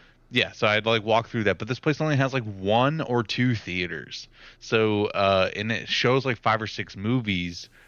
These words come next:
but, like, so what they do is they schedule, like, every day and every time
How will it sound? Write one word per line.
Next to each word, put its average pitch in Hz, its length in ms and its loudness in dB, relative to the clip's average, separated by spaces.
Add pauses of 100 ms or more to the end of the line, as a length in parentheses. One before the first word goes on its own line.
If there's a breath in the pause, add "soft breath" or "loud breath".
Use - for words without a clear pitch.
(120)
but, 98 360 2
like, - 180 0
so 104 480 0
what 107 160 0
they 104 120 2
do 123 280 2
is 110 140 0
they 101 120 -2
schedule, 110 760 2
like, 95 160 2
every 104 480 -2
day 104 560 2
and 95 100 0
every 95 440 -2
time 107 840 0